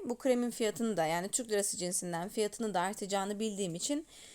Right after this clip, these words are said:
e, belki bu videoyu izlediğiniz tarihte bu krem altı yüz, yedi yüz, kim bilir belki hatta sekiz yüz Türk Lirası bile olacak. Bu yüzden evet, bu krem kesinlikle işe yarıyor ama kesinlikle çok pahalı. Yani yalnızca, e,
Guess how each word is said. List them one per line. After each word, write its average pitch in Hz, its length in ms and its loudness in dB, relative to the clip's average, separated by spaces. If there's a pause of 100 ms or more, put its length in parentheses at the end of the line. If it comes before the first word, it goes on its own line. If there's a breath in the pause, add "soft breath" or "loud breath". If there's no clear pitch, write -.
(180 loud breath)
e, 220 120 2
belki 247 280 4
bu 226 140 2
videoyu 208 300 2
izlediğiniz 196 500 0
tarihte 190 420 0
bu 175 60 -8
krem 175 300 2
altı 180 320 0
yüz, 208 220 -2
yedi 180 180 -2
yüz, 214 200 0
kim 226 180 -2
bilir 202 200 0
belki 190 300 0
hatta 226 340 0
sekiz 254 360 0
yüz 196 120 -2
Türk 175 240 -6
Lirası 170 300 -2
bile 170 160 0
olacak. 170 420 0 (720 loud breath)
Bu 294 140 6
yüzden 277 240 4
evet, 196 360 2 (220)
bu 240 140 2
krem 240 320 6
kesinlikle 240 600 4
işe 175 180 2
yarıyor 262 420 4 (260)
ama 170 280 0
kesinlikle 285 600 4
çok 247 300 2
pahalı. 170 460 0 (140)
Yani 220 440 2 (100)
yalnızca, 233 800 4 (680 loud breath)
e, 180 680 0